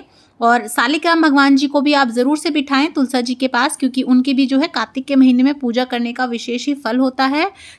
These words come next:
तो ये देखिए, यहाँ पे मैंने का-, अपने जो है शालिग्राम भगवान जी को भी बिठा लिया है श्रृंगार वगैरह करके,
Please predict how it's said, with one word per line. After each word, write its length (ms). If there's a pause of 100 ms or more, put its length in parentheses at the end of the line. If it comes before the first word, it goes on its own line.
तो 60
ये 60
देखिए, 240
यहाँ 200
पे 100
मैंने 220
का-, 220 (120)
अपने 240
जो 100
है 260
शालिग्राम 460
भगवान 340
जी 100
को 140
भी 80
बिठा 300
लिया 200
है 120
श्रृंगार 400
वगैरह 280
करके, 380